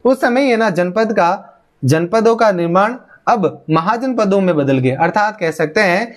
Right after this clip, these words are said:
कि ना उत्तर वैदिक काल में जनपद जो थे वो महाजनपदों में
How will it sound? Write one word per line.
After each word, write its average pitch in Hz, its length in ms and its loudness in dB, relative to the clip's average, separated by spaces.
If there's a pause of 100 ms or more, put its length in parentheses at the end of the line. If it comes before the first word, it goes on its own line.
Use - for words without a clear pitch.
(180)
कि 233 140 4
ना 220 100 -2
उत्तर 185 280 0
वैदिक 185 320 -2
काल 147 240 2
में 208 440 -4
जनपद 170 400 0
जो 202 220 0
थे 170 280 -2
वो 196 360 0
महाजनपदों 175 880 0
में 214 560 0